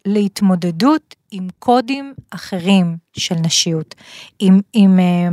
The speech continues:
סליחה, אה, טקטיקות להתמודדות עם קודים של נשיות, ומפתחות בעצם דרכים אחרות להתמודד איתן.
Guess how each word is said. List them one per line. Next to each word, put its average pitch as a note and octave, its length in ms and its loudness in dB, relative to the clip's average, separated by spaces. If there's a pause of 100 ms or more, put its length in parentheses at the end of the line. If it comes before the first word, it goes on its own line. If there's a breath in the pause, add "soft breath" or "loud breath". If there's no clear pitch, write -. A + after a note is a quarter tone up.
(360)
סליחה, A3 340 -6 (500 soft breath)
אה, F#3+ 40 -18 (120)
טקטיקות - 640 -8
להתמודדות G3 600 -6
עם G#3 220 -8
קודים C#4+ 400 0
של A#3+ 160 -8
נשיות, F3+ 800 -8
ומפתחות F#3 1200 -2
בעצם A#3 280 -6 (100)
דרכים D#4 440 -10
אחרות D#4 480 0
להתמודד F#3+ 640 -2
איתן. D#3+ 320 -8